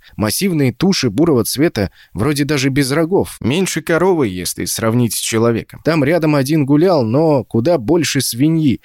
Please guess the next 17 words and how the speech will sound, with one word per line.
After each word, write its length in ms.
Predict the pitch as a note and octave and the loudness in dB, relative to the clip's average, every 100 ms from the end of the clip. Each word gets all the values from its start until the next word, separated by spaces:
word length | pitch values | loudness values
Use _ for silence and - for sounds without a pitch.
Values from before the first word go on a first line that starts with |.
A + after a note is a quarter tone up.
| - | -2
и 60 | G2 | 2
уж 240 | A2+ - | 2 0
точно 380 | - E3+ - E3 | 0 0 0 0
не 140 | D3+ | 2
бараны. 580 | D3 D3 B2+ F2+ C#2 B1+ _ _ _ _ _ _ _ _ _ _ _ _ _ _ _ _ _ _ A#2+ | 2 2 0 -2 -6 -16 _ _ _ _ _ _ _ _ _ _ _ _ _ _ _ _ _ _ -4
Прокатанные 680 | A2 F#3 F#3 E3+ D#3+ D#3 | -2 -4 -2 -2 0 0
грунтовки, 760 | B2+ A#2+ A2+ F3 F3 - E3+ D3+ _ _ | 0 0 0 0 -2 0 -4 -4 _ _
соединяющие 1000 | - C#3+ C#3 D3 D#3+ D3+ B2+ - C#3 C3 | -4 -2 0 2 2 2 2 0 0 0
все 300 | B2 - D3+ - | 0 -2 -2 0
это 300 | D3 C#3 C3+ | -2 0 -2
в 60 | |
некую 420 | B2+ C#3+ B2+ C3 B2 | 0 0 2 2 2
сеть, 440 | - C#3+ B2+ - _ _ _ | 0 -4 -4 -10 _ _ _
пылящие 560 | B2 B2 C#3+ - C3 B2 | 0 2 0 -2 -2 -2
по 140 | B2+ | 0
ним 200 | A#2+ A#2+ | 0 2
грузовики 600 | A2 A2 G#2+ A2 A2 F3 | 0 0 2 0 0 -4